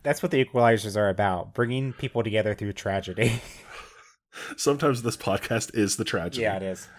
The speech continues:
Speaker 1: Okay.
Speaker 2: Speaking of, Madison, welcome back. It's been one week since you looked at me. No, uh, it's <laughs> been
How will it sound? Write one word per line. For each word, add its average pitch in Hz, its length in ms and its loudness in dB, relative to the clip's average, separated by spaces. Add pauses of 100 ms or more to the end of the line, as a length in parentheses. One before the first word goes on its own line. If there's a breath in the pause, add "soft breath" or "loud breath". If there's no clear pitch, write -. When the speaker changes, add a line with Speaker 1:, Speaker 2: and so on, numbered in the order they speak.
(220 loud breath)
Speaker 1:
Okay. 190 320 4 (360 loud breath)
Speaker 2:
Speaking 156 500 0 (100)
of, 139 400 6 (180)
Madison, 156 720 2 (180)
welcome 175 420 2
back. 185 460 0 (1300 soft breath)
It's 156 200 -2
been 170 520 -4 (200)
one 156 260 4
week 170 180 -2
since - 220 -2
you 185 80 -4
looked 202 220 0
at - 120 -4
me. 90 240 -4
No, 95 300 -4
uh, 139 280 8
it's 139 300 -2 (260 loud breath)
<laughs> - 220 -20
been 131 400 0